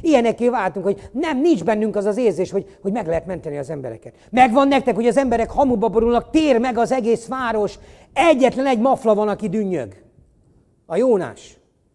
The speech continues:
Kimegy, és nézi a város szélén, nézi, azt mondja, hogy elpusztul, nem pusztul el, elpusztul, Istenem, pusztuljon el. Hát nem igaz. Proféta volt? Igen. Látta, hogy elpusztítja majd a népét.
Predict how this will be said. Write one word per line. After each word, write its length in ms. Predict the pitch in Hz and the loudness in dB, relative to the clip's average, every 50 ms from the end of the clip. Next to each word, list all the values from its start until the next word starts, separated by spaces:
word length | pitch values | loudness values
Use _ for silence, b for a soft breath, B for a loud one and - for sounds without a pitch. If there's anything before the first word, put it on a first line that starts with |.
| _ _ _ _ _ _ _ _ _ _ _ _ _ _ _ _ _ _ _ _ _ _ _ _ _ _ _ _ _ _ _ _ _ _ _ _ _ | _ _ _ _ _ _ _ _ _ _ _ _ _ _ _ _ _ _ _ _ _ _ _ _ _ _ _ _ _ _ _ _ _ _ _ _ _
Kimegy, 380 | - - 349 339 294 220 175 170 | 6 8 10 10 10 8 4 -2
és 140 | 175 165 175 | -4 -6 -4
nézi 400 | 214 294 311 294 247 175 156 196 | -4 -4 -2 -2 -2 -2 -2 -4
a 80 | 196 | -4
város 340 | 214 226 214 190 170 165 151 | -4 -6 -8 -6 -6 -6 -8
szélén, 260 | - - 180 135 165 | -8 -12 -12 -12 -10
nézi, 280 | 208 240 226 190 156 135 | -10 -8 -8 -10 -10 -12
azt 120 | 139 - - | -16 -20 -20
mondja, 180 | 139 120 120 | -20 -20 -20
hogy 560 | 107 _ _ _ _ _ _ _ _ _ 165 | -20 _ _ _ _ _ _ _ _ _ -20
elpusztul, 520 | 165 160 - - 170 131 _ _ - 123 110 | -18 -18 -18 -20 -20 -20 _ _ -20 -18 -16
nem 200 | 123 156 185 165 | -14 -12 -12 -14
pusztul 440 | - - 87 - - - 139 135 117 | -14 -18 -20 -20 -20 -16 -16 -16 -16
el, 120 | - - - | -18 -20 -18
elpusztul, 640 | 170 127 170 170 - 175 151 - - 143 120 117 _ | -14 -12 -12 -12 -12 -14 -18 -16 -14 -16 -16 -16 _
Istenem, 440 | - 139 - _ - 127 110 101 98 _ _ _ _ _ _ _ _ _ _ | -20 -20 -20 _ -20 -20 -20 -20 -20 _ _ _ _ _ _ _ _ _ _
pusztuljon 500 | - 220 - - - - 135 113 104 101 | -14 -14 -14 -14 -16 -16 -16 -16 -16 -20
el. 140 | 101 98 _ _ _ _ _ _ _ _ _ _ _ _ _ _ _ _ _ _ _ _ _ _ _ | -20 _ _ _ _ _ _ _ _ _ _ _ _ _ _ _ _ _ _ _ _ _ _ _ _
Hát 120 | _ 123 | _ -14
nem 160 | 147 202 202 170 | -12 -12 -10 -10
igaz. 300 | 139 117 107 95 87 _ - _ _ _ _ _ _ _ _ _ _ _ _ _ _ _ _ _ _ _ _ _ _ _ _ _ | -12 -14 -16 -20 -20 _ -20 _ _ _ _ _ _ _ _ _ _ _ _ _ _ _ _ _ _ _ _ _ _ _ _ _
Proféta 440 | - 170 156 170 - 220 214 - 226 | -10 -8 -8 -6 -6 -6 -6 -6 -8
volt? 180 | 156 135 - | -8 -8 -10
Igen. 340 | - 233 156 151 123 107 95 b b b b - | -10 -10 -10 -10 -12 -12 -14 b b b b -8
Látta, 360 | 147 165 185 190 190 - 214 | -6 -6 -6 -6 -8 -8 -6
hogy 120 | 185 170 | -6 -4
elpusztítja 560 | 185 175 151 - 156 135 - 160 123 - 156 | -4 -4 -6 -8 -12 -14 -14 -16 -14 -12 -12
majd 200 | 139 143 135 131 | -10 -10 -10 -10
a 40 | 139 | -10
népét. 420 | 131 139 135 117 - - - - | -10 -10 -12 -12 -14 -18 -20 -20